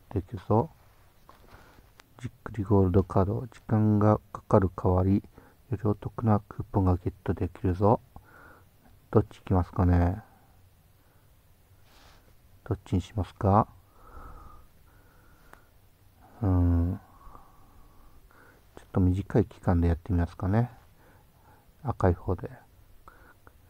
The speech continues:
選んだカードは翌、翌月まで変更できません。本当によろしいですか？これにするということでね。ビンゴ。ビンゴマシンを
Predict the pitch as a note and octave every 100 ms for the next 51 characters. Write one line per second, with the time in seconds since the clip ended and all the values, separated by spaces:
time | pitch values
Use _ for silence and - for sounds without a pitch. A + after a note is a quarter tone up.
0 | _ _ _ A#2 A2 G2+ F#2 - - F#2+
1 | F#2+ F#2 F#2 - G2 - - G#2+ F#2+ -
2 | G2 F#2 - G2 F#2 F#2 F#2 F2 - F2+
3 | F2 G2 F#2 - G2 G2 F2+ G2 F#2 F#2
4 | F2+ - F2+ - - G2+ G2+ F2+ F2+ -
5 | G#2+ - F#2+ - - - B2 A2+ G#2+ A2
6 | _ _ _ _ - _ _ _ _ _
7 | _ _ _ _ _ _ _ - - -
8 | - - _ _ _ _ - - - -
9 | _ _ _ _ _ _ _ _ _ _
10 | _ _ _ _ _ - A2+ G#2+ D3 -
11 | - _ _ _ - G#2 G#2 G#2+ G#2 -
12 | F#2+